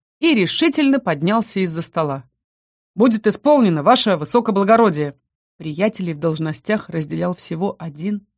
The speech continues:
чин. Зорин вернулся на второй этаж и работал в кабинете Крестовского до самого обеденного времени, когда Ольга Петровна, заглянув в приоткрытую дверь, сообщила, что собирается прогуляться по набережной.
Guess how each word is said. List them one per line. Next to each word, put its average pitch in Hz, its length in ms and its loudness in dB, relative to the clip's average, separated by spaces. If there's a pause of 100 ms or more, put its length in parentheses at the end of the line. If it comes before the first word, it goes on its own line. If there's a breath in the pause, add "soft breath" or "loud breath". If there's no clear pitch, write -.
(100)
чин. 151 340 -10 (580)
Зорин 254 340 2
вернулся 226 480 0
на 170 40 0
второй 165 300 -8
этаж - 420 -6
и 220 80 -6
работал 220 400 -4
в - 80 -10
кабинете 190 420 -4
Крестовского 185 640 -8
до 190 140 -2
самого 285 540 -2
обеденного 196 560 -2
времени, 160 420 -6 (380)
когда 170 320 -4
Ольга 185 240 -2
Петровна, 196 680 -2
заглянув 180 680 -2
в - 100 -20
приоткрытую 170 600 -6
дверь, 247 220 -4
сообщила, 226 600 -4
что 190 200 -10
собирается 220 580 -8
прогуляться 196 680 -6
по 196 160 -12
набережной. 143 600 -12